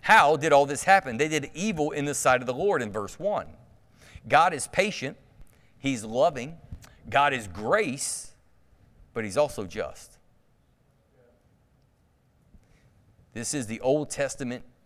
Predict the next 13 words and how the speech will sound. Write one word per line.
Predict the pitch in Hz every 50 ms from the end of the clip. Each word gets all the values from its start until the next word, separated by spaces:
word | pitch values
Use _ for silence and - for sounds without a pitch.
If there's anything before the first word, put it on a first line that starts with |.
| _ -
pattern. | - - 131 131 131 110 92 82 80 76 - _ _ _ - - - _ _ _ _ _ _ _ _ _ _ _ _ _ _ _ _ _ _ _ _ _ _ _ -
They | 120 120 139
love | 139 139 143 147 151 147 127 -
God. | - 151 135 127 123 117 104 95 87 - - - - - -
I | 131
really | 139 131 147 170 180 170 165
believe | 131 117 131 156 143 120
Israel | 127 131 107 110 120 113 104
loved | 101 104 101 92 82
God. | 90 92 87 82 78 - _ _ _ _ _ _ _ _ _ _ _ _ _ _ _ _ _ _ _ _ _ _ _ _ _ _ _ _ -
They | 143 147
chose | 143 - - 160 170 175 165 147 -
sin. | - - - 160 165 156 143 120 98 85 78